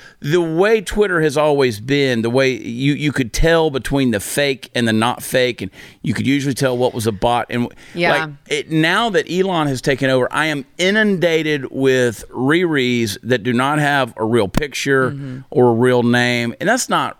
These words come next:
Speaker 1: real life. So I don't wanna have a conversation with someone that's hiding from me.
Speaker 2: Yeah, it also makes it much more difficult to know. I mean, look, I, I'm sure there are a lot of people out there who are very pleased with the fact that you can get a blue check mark for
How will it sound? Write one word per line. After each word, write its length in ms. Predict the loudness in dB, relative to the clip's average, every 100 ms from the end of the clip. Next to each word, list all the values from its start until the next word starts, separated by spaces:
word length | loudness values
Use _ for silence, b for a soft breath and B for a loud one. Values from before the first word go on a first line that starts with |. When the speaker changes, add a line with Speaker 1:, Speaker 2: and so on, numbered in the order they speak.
| -6
Speaker 1:
real 220 | 0 2
life. 420 | 2 2 -2 -6
So 440 | -10 -2 0 2 0
I 100 | -4
don't 200 | -4 -4 -2
wanna 180 | 0
have 140 | 0 -2
a 40 |
conversation 920 | -2 0 0 0 0 0 -2 -6 -6 -8 b b b b b
with 120 | -2
someone 280 | 0 -2 0
that's 140 | -2 -2
hiding 580 | -2 0 0 -4 -8 -16 -8
from 240 | -4 -2
me. 200 | -4 -8 -18 b b b -4
Speaker 2:
Yeah, 340 | 0 0 -2
it 200 | -2 -2
also 300 | 0 -2 -4
makes 340 | -2 -2 -2 -2
it 180 | -2
much 280 | -2 -2 -2
more 100 | -6
difficult 540 | -4 -6 -4 -2 -4 -4
to 140 | -6
know. 560 | -4 -2 0 0 -2 -2
I 60 | -4
mean, 380 | -4 -8 -10 -16
look, 340 | -12 -8 -8 -4
I, 280 | -4 -4 -10 _ -10
I'm 100 | -8
sure 320 | -6 -4 -4
there 160 | -4 -2
are 40 | -2
a 60 |
lot 120 | -2
of 80 | -6
people 220 | -8 -4
out 160 | -4 -2
there 160 | -4 -4
who 40 |
are 140 | -4
very 220 | -2 -4 -4
pleased 420 | -8 -8 -8 -8
with 120 | -10
the 60 | -6
fact 220 | -6 -6
that 60 |
you 120 | -10 -10
can 140 | -6
get 200 | -4 -4
a 80 | -6
blue 180 | -8 -6
check 240 | -6 -4
mark 260 | -4 -4 -6
for 300 | -6 -4